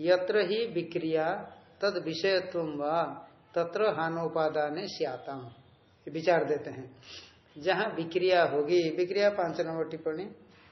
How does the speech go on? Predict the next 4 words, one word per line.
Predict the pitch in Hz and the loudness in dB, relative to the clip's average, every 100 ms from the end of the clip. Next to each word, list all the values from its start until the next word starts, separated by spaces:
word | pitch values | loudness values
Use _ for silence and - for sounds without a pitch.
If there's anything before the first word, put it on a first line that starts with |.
| - - _ _ _ _ _ - | -20 -20 _ _ _ _ _ 2
परिणाम | 185 190 190 190 196 - - - - - - - - _ _ - _ _ _ _ _ - | 4 4 2 2 -2 -8 -16 -20 -20 -20 -20 -20 -20 _ _ -20 _ _ _ _ _ 0
और | 175 165 156 | 4 4 4
तद | 190 190 | 4 4
विषयत्वम | 185 185 208 208 208 214 | 2 4 4 4 2 2